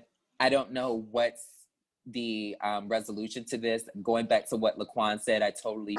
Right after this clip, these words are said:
think that it's, um, a different component. It needs to be, it needs to be legislation. It also needs to be, um, people need to educate themselves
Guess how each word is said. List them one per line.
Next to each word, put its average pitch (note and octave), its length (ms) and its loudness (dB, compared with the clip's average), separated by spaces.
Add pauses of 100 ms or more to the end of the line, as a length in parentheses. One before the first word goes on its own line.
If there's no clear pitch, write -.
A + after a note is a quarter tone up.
think G2+ 260 -2
that G2 240 4
it's, G#2 340 -4 (360)
um, G#2 440 0 (960)
a A#2+ 80 0 (640)
different D#3+ 340 0
component. A#2 400 2 (260)
It C3+ 120 2
needs C3+ 300 -2
to B2+ 120 0
be, A#2 420 0 (180)
it C3+ 100 0
needs D3+ 200 4
to D3 80 2
be B2+ 200 2
legislation. A2+ 720 2
It B2+ 220 2
also B2+ 360 4
needs A#2 280 -6
to A#2+ 120 -4
be, A2 320 -2 (100)
um, G2 460 -2 (240)
people A3 220 0
need G#3 120 -2
to - 140 0
educate C#3+ 380 -2
themselves - 560 -8